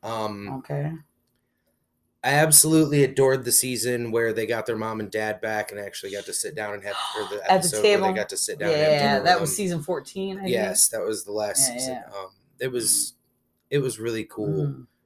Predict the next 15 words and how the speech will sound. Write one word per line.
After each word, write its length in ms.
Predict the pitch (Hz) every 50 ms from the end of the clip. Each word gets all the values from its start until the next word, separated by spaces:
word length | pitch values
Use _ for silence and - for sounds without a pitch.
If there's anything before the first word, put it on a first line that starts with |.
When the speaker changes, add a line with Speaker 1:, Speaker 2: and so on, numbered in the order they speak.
| _ _ -
Speaker 1:
after 320 | 110 117 113 - - 113 110
everything 520 | 107 101 110 110 95 - 110 110 104 104
they 120 | 107 104 104
had 100 | 101 101
all 160 | 101 98 92
been 280 | - 98 95 92 92
through 240 | - 90 92 92 90
to 60 | 87 82
be 140 | - 95 95
able 200 | 92 90 92 90
to 220 | 92 92 90 87 - _ _ _ _ _
see 200 | - - - 104
them 180 | 95 87 92 87
sit 160 | - - - 147
down 80 | 151